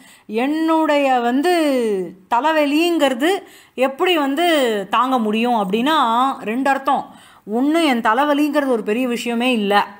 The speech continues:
தாங்கிறதுக்குன்னு ஒண்ணு. இன்னொன்னு வந்து என்னன்னா,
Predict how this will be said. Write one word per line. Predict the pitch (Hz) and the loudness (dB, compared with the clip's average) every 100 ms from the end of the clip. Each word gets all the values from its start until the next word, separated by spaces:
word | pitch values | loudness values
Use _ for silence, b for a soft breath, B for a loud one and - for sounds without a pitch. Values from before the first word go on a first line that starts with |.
| - 180 | -6 -2
தாங்கிறதுக்குன்னு | 190 202 190 185 196 175 | 0 0 -2 -6 -4 -2
ஒண்ணு. | 165 180 254 B B B B | -2 -2 -4 B B B B
இன்னொன்னு | 262 349 381 349 | -4 0 0 0
வந்து | 302 302 285 | 0 0 0
என்னன்னா, | 247 233 240 | 0 0 0